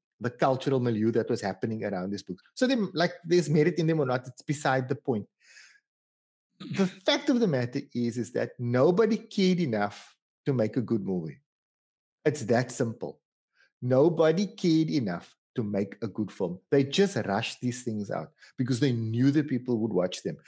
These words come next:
And they focused on the melodrama and the cheese and the whatever. They, like,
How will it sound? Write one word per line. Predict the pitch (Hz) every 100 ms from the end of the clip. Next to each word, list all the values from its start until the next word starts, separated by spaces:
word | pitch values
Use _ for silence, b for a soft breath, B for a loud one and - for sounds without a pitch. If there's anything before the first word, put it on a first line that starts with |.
| B B
And | 127
they | 135
focused | 139 220 208 233 220 175
on | 151
the | 123
melodrama | 104 113 156 151 147 143 147
and | 117
the | 107
cheese | - 160 151 143
and | 131 117
the | 113
whatever. | 107 110 123 B B _ - - _ _ _ _ 202
They, | 196 208 - _
like, | 208 220 -